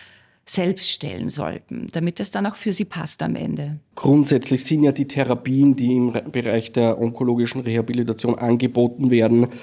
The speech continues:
Speaker 2: ähm, durch die Pensionsversicherung geregelt. Wir können nicht tun und lassen, was, was wir wollen, sondern es gibt ein Korsett, an das wir uns halten müssen. Und innerhalb dieses Korsetts versuchen wir uns natürlich möglichst individuell auf die jeweiligen Patientenbedürfnisse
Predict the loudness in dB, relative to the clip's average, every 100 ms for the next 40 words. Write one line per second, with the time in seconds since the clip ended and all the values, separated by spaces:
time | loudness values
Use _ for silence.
0 | -18 -20 -10 0 2 4 4 2 2 2
1 | 0 2 2 0 0 -2 0 0 0 0
2 | 2 4 4 2 -2 0 2 4 4 2
3 | -2 2 2 2 0 -2 -2 0 0 -2
4 | -6 -2 0 2 2 4 4 4 2 2
5 | 2 0 0 0 2 2 0 -16 -20 -18
6 | -4 -2 2 0 0 -6 -2 2 2 2
7 | -2 0 0 0 4 4 4 4 0 0
8 | -18 -18 -4 -2 2 2 4 2 2 0
9 | 0 0 2 0 -2 -10 -10 -4 0 2
10 | 2 4 4 2 0 0 2 4 4 4
11 | 2 0 4 4 4 4 4 6 6 4
12 | 0 -12 -8 2 2 2 0 0 4 4
13 | 4 2 -2 0 2 0 0 -4 0 0
14 | 0 0 0